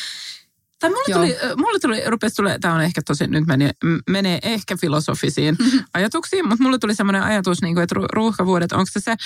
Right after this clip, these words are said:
Speaker 1: koska se voi olla, että just kaikki toi vähän tapahtuu samaan aikaan, että ehkä se semmonen niin sanotusti,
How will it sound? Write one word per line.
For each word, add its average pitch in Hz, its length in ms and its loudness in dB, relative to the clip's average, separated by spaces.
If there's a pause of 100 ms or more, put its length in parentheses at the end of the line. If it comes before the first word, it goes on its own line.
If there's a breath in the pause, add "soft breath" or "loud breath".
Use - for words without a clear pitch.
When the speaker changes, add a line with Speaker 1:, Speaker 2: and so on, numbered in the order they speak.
(180 loud breath)
Speaker 1:
koska 196 200 -2
se 262 100 2
voi 359 220 0
olla, 165 220 0
että 170 120 -4
just 165 140 -2
kaikki 185 260 -2
toi 165 220 2
vähän 170 200 0
tapahtuu 160 460 -2
samaan 175 500 0
aikaan, 214 460 0
että 175 180 -2
ehkä 160 220 -4
se 156 140 -4
semmonen 151 480 2 (560 loud breath)
niin 175 200 2
sanotusti, 160 460 0